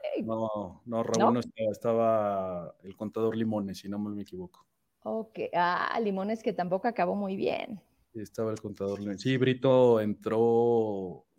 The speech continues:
Speaker 2: como por ahí del dos mil doce, más o
Speaker 1: Ajá.
Speaker 2: menos. Ha de haber entrado Raúl Brito, dos mil trece.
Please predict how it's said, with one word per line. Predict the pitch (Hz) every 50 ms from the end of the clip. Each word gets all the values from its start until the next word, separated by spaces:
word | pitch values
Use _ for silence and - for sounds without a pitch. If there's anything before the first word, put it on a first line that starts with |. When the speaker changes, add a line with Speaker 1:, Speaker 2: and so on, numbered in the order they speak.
| _
Speaker 2:
como | _ - 98 98 95 95 -
por | _ 98 95
ahí | 101 101 104
del | 104 107 107
dos | 101 101 92 90 92
mil | 98 101 101 104 104 104 104 101 98 90 85 78 _ -
doce, | - 107 117 120 - - - 175 196 208 _ _ _ _ _ _ _ _ _ _ _ _ -
más | 117 117 -
o | 139
Speaker 1:
Ajá. | 135 135
Speaker 2:
menos. | 143 147 147 - - - -
Ha | 120
de | 120
haber | 120 117
entrado | 117 110 113 120 117 117 117 117 117
Raúl | 110 107 107 107
Brito, | 104 107 113 113 - - 120 117 _ _ _ _ _ _
dos | - 101 95
mil | 113 113 104
trece. | - 139 127 123 - - 160 165